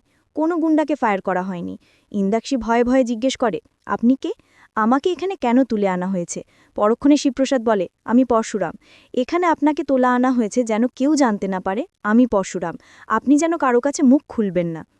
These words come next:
পরক্ষণে ইন্দাক্ষী বলে, "ঠিক আছে, আমি কারো কাছে কিছু বলবো না, আমি মুখ খুলব না, এখন আমাকে এখান থেকে যেতে দিন, আমার শ্যুট আছে, আমাকে যেতে হবে।" এটা বলে ইন্দাক্ষী থেকে বেরিয়ে যায়।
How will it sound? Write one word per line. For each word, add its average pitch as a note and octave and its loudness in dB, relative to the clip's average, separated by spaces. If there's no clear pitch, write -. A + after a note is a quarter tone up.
পরক্ষণে C#4 0
ইন্দাক্ষী D#4 0
বলে, C#4 0
"ঠিক - -6
আছে, G3+ 0
আমি A#3+ 4
কারো C4 2
কাছে C#4 -2
কিছু B3 -4
বলবো A3+ 4
না, E4+ 0
আমি C4 8
মুখ D4 8
খুলব G3 0
না, E3+ -6
এখন A#3+ 0
আমাকে D#4+ 2
এখান D4 2
থেকে E4 -2
যেতে A3 0
দিন, C#4 2
আমার B3 2
শ্যুট A#3 -2
আছে, A#3 -4
আমাকে A#3 -2
যেতে G3 0
হবে।" F3 -8
এটা C4 0
বলে F4+ 2
ইন্দাক্ষী B3 2
থেকে C4+ -4
বেরিয়ে F3 0
যায়। F#3 -10